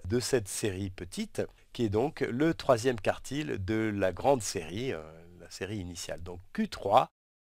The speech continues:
eh bien, c'est la moyenne de ces deux valeurs, donc douze plus quatorze divisé par deux,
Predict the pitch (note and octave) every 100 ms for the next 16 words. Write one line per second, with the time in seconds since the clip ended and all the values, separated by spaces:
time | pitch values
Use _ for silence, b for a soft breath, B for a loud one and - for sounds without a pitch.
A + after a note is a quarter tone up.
0 | _ - A2+ C3+ C3+ - B2+ A2+ C#3+ D#3+
1 | D#3+ C3+ B2+ D#3 F3 C#3+ A#2 G2 F#2+ C#3
2 | D#3+ A2 G2 F#2+ F#2+ C#3 C3 A2 F2 -
3 | _ _ _ _ - C3 C3 - - -
4 | - - - A2+ - A2+ G2+ F2 D#2+ -
5 | - - F#2+ A2+ A2+ G2 F#2 - D#2 D#2
6 | F#2 C3